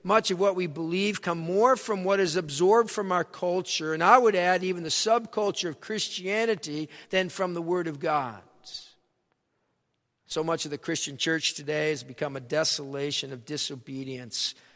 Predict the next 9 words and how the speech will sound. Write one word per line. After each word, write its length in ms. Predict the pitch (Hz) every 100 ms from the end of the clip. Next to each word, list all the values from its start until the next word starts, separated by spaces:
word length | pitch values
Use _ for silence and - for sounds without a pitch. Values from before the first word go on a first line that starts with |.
| _
dis-, 400 | - 160 160 151 -
disunity, 1000 | 139 170 - 147 147 151 139 - 127 120 - -
and 160 | 156 123
dishonor 560 | 147 - 147 143 143
to 160 | 139 147
the 100 | 135
name 320 | 131 131 127
of 140 | 117
Christ. 760 | - - 117 110 127 - -